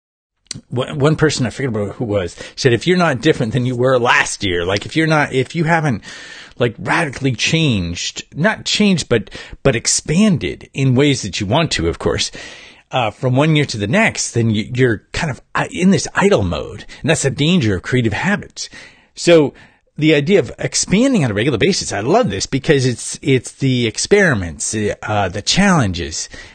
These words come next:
Those things are ways, offer ways for you to expand.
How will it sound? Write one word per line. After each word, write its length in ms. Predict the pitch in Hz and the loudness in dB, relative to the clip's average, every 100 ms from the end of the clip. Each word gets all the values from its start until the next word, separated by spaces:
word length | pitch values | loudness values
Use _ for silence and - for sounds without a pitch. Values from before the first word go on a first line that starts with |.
| _ _ _ _ - | _ _ _ _ 0
Those 380 | 185 220 208 - | 4 4 2 -4
things 480 | - 160 143 131 - | -2 0 2 0 -4
are 360 | 139 120 120 | -2 0 2
ways, 720 | 117 143 175 135 104 101 - - | 2 4 4 4 0 -2 -8 -2
offer 640 | 139 185 - 104 101 98 - | 0 0 0 -2 -2 -4 -6
ways 560 | 123 139 110 90 87 - | 2 2 2 0 -4 -6
for 180 | - | -2
you 260 | 110 107 101 | 0 2 0
to 140 | - 98 | -2 -6
expand. 800 | - - 180 185 85 60 - | -4 -4 0 0 -2 -6 -16